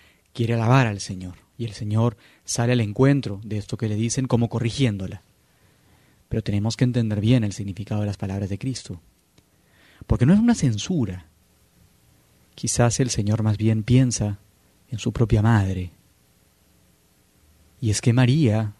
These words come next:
no es solamente feliz por haber concebido a Cristo en su vientre, aunque de hecho lo es, sino porque ella lo concibió mucho antes en su corazón. María es ciertamente lo que Cristo dice,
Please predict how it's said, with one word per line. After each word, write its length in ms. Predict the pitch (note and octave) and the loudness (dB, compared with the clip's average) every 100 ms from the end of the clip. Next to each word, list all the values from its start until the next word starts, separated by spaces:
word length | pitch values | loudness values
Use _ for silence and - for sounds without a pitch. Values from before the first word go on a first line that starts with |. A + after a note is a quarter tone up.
| - | -2
no 120 | C3 | 0
es 60 | |
solamente 500 | E3+ A3 F3+ F3+ F#3+ | 2 2 4 2 -2
feliz 600 | F3+ A#2+ A#2 C#3 - - - _ | -4 -2 -2 -4 -6 -12 -16 _
por 140 | A#2 | -8
haber 180 | G2+ G#2+ | -6 -4
concebido 500 | A#2 A#2+ - G2 G2+ | -2 -2 0 0 2
a 60 | G2 | 2
Cristo 380 | B2+ C3+ - A2+ | 0 -2 -2 -2
en 80 | |
su 100 | G2+ | -2
vientre, 540 | G2+ G#2+ D3 A2 - G2+ _ _ - _ | 2 4 4 0 -6 -12 _ _ -20 _
aunque 280 | - G#2 G2 | -6 0 6
de 120 | G#2 | 8
hecho 340 | B2 - G#2 - | 8 4 -6 -4
lo 200 | G#2+ A2+ | 0 4
es, 400 | B2+ G#2 - - _ _ _ _ _ _ _ _ _ _ | 4 2 -6 -14 _ _ _ _ _ _ _ _ _ _
sino 300 | - - A2 | -8 -2 2
porque 360 | C3 A#2 A2 A#2 | 2 2 2 4
ella 340 | G#2+ G2 G2 - | 2 -2 -6 -10
lo 140 | - A2 | -10 -4
concibió 420 | G#2 - G#2 G#2 | -4 -2 0 2
mucho 320 | A2+ - G#2 | 2 2 4
antes 460 | A2+ G#2 F#2+ - - _ _ _ | 4 2 -4 -8 -16 _ _ _
en 100 | G#2 | -4
su 140 | G#2 | -4
corazón. 480 | G2+ G#2 G2 F#2 F2 - _ _ _ _ _ _ _ _ _ _ _ _ - | -2 -2 -2 -6 -8 -16 _ _ _ _ _ _ _ _ _ _ _ _ -8
María 340 | G#2 G#2+ C3 | 0 4 6
es 140 | D#3 | 4
ciertamente 600 | - B2 A2 G#2 G#2+ A#2 | 2 0 0 0 0 0
lo 120 | G#2+ G2+ | 2 2
que 160 | G#2 | 2
Cristo 380 | - E3 - A#2+ | 2 2 0 0
dice, 420 | D#3 C3+ - F#2 | 0 -4 -10 -12